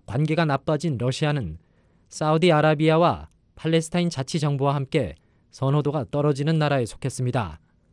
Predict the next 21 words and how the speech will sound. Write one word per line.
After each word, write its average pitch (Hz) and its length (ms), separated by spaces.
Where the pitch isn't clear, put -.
한편 180 320
미국인들은 175 540
중국에 160 340
대해서는 156 640
복합적인 160 640
감정을 143 440
나타냈습니다. 120 800
중국은 160 400
쿠바, 156 480
이집트와 151 540
함께 143 420
선호도는 156 680
오십 151 320
퍼센트 165 340
수준, 127 440
그리고 170 280
비선호도는 165 720
사십 131 400
퍼센트대인 156 680
국가군에 135 500
들어갔습니다. 123 720